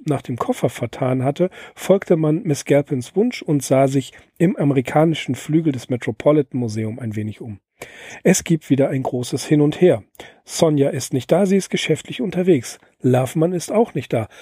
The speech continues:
Lovecraft bietet sein Zimmer als Ruhemöglichkeit für Misses Galpin an und schließlich bringt er sie zum Bootsanleger. Von dort aus sollte sie den Zug erreichen, beziehungsweise erst mit dem Boot fahren, dann mit dem Zug, äh,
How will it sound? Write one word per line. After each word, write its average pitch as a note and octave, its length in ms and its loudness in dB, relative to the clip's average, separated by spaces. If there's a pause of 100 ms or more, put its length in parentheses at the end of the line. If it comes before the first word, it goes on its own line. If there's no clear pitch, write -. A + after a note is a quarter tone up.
(180)
Lovecraft C3+ 840 2
bietet F3 300 0
sein F3 220 2
Zimmer D3+ 420 2
als D#3 240 -6
Ruhemöglichkeit C3+ 760 0
für F3+ 100 0
Misses F3+ 300 -2
Galpin F#3+ 320 2
an D3+ 160 0 (240)
und F3+ 160 2
schließlich A3+ 460 0
bringt E3 220 2
er D3+ 120 0
sie D#3 140 0
zum B2+ 260 -4
Bootsanleger. B2+ 840 2 (260)
Von C#3 240 0
dort D3 260 4
aus F3 220 0
sollte D3+ 340 2
sie C3+ 360 -2 (540)
den C#3 160 4
Zug - 380 0
erreichen, B2+ 600 0 (260)
beziehungsweise B2 520 -2
erst C#3 160 0
mit C#3+ 120 0
dem B2 80 -2
Boot D#3 180 4
fahren, E3 240 0
dann C3 160 2
mit C3 140 2
dem B2 100 0
Zug, E3+ 300 -2
äh, A#3+ 160 -2